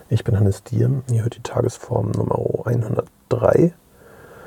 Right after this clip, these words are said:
Heute ist Sonntag, der sechzehnte Januar zweitausendzweiundzwanzig. Es ist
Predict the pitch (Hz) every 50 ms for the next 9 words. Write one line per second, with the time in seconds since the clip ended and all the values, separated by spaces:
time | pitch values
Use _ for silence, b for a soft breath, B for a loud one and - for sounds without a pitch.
0 | B B B B B - - - 110 - - - - 113 113 - - - - -
1 | - - 110 117 131 123 120 117 - - - 110 - - 110 110 - - - -
2 | - - - - - 113 113 117 113 - - - 50 50 50 50 50 - - 113
3 | 120 110 101 B B B _ _ _ _ _ _ _ _ - 123 120 117 120 117
4 | 147 147 135 123 127 127 123 123 127 _ - - - - - - - - - 127
5 | - - - - - - - - - - - - - - - - - - - 98
6 | 123 127 - 143 135 135 - - - - - - - - -